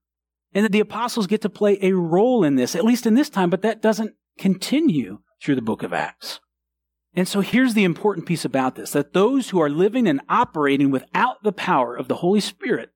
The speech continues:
are missing out on so much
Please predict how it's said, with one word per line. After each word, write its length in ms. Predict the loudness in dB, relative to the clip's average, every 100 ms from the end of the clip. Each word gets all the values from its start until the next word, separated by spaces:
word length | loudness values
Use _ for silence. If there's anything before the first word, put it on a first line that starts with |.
| _ _ _ _ _ _ -2
are 60 | 2
missing 320 | 2 0 -8
out 180 | -10 -2
on 140 | -2
so 400 | -2 -4 -2 2
much 560 | 4 2 -2 -8 -12